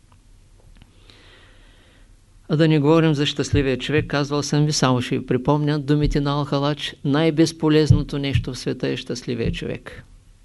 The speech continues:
Много е трудно да се намери нещо друго по-безполезно. Някой път ще го обясня по-подробно, когато ще говорим за Алхалач. Така, който е изгубил правилното си поведение, е изгубил и просветлението си.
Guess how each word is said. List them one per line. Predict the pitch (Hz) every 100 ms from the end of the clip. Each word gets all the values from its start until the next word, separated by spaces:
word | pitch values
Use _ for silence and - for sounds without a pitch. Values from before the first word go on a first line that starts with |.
| -
Много | 139 139 156 151
е |
трудно | 147 147 151 147
да | 135
се | 127
намери | 131 127 131 127
нещо | 123 123 - 120
друго | 120 117 117
по-безполезно. | - 120 127 - 123 113 113 - - - -
Някой | 143 127 127
път | - 123
ще | 123
го | 117
обясня | 117 123 127 120
по-подробно, | 143 135 - 131 139 139
когато | 135 123 123 -
ще | 120
говорим | 117 120 127 123
за | 127 - - - - - _ - - -
Алхалач. | 120 113 123 107 107 - - - - - - - - - - - - -
Така, | - 147 139 - - - - - - - - - - - - - - -
който | 156 175 185
е |
изгубил | 175 190 185 185
правилното | 185 175 175 175 170
си | 165
поведение, | 165 151 151 160 165 160 170 170 -
е |
изгубил | 143 123 151 156 165
и | 160
просветлението | 160 156 - 143 - 160 127 -
си. | - -